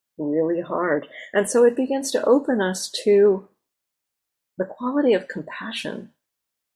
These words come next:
to open to our own feelings, the anger, as well as all of the, the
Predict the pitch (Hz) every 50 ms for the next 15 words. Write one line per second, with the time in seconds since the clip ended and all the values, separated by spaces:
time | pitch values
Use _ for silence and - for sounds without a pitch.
0 | _ _ _ _ _ _ _ _ _ _ _ _ _ _ _ _ _ _ _ _
1 | _ _ _ _ _ _ _ _ _ _ _ _ _ _ _ _ _ _ _ _
2 | _ _ _ _ _ - - - - 160 190 247 247 285 262 247 240 - 240 214
3 | 190 185 - - - 170 185 196 202 208 208 208 208 214 - - - 208 175 170
4 | 156 151 - - - _ - - - - - _ _ _ _ _ _ _ _ _
5 | _ _ _ _ _ _ _ _ _ _ _ _ _ _ _ _ - - 156 -
6 | - 190 196 220 247 233 220 233 226 220 208 - - - 180 175 - 180 175 185
7 | 180 190 196 185 180 175 160 160 - - - 180 180 185 190 185 160 147 151 160
8 | 165 170 170 165 170 - - 170